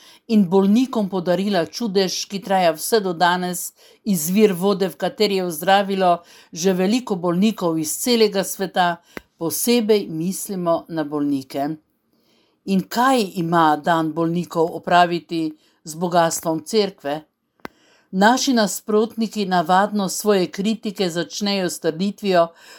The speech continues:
da je cerkev bogata, in pokažejo cerkve, oltarje, umetniška dela, ustanove. Tudi verniki se pogosto sprašujejo, kaj je pravzaprav največje bogastvo cerkve.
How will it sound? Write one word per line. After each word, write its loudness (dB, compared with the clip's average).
da 2
je 4
cerkev 2
bogata, -2
in -4
pokažejo 0
cerkve, -2
oltarje, 0
umetniška 0
dela, 0
ustanove. -4
Tudi 2
verniki 0
se -6
pogosto -4
sprašujejo, 0
kaj 2
je 0
pravzaprav 2
največje 2
bogastvo -2
cerkve. -6